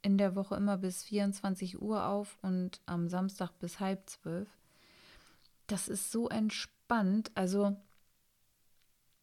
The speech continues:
ich liebe das einfach, weil ich bin fast, naja, no-, zu normalen Zeiten bist du nicht alleine, aber es ist, es ist erheblich weniger, es ist erheblich weniger belaufen.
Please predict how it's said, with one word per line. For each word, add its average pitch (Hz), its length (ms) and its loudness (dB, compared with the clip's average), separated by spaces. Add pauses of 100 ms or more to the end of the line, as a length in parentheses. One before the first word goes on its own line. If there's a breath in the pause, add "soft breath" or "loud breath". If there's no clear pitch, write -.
(180)
ich - 180 -2
liebe 233 320 4
das 185 220 2
einfach, 175 340 2
weil 175 180 4
ich 180 120 -2
bin 220 180 4
fast, 226 340 0 (380)
naja, 175 540 4
no-, 180 260 2
zu - 180 0
normalen 214 520 6
Zeiten 202 420 0
bist 190 200 -2
du 180 40 2
nicht 175 240 2
alleine, 165 680 2
aber 170 360 2
es - 160 -8
ist, - 260 -8 (240)
es - 180 -4
ist - 280 -8
erheblich 170 920 0
weniger, 175 760 2 (1300 soft breath)
es - 180 -2
ist - 200 -6
erheblich 170 800 -2
weniger 170 460 2
belaufen. 165 880 -2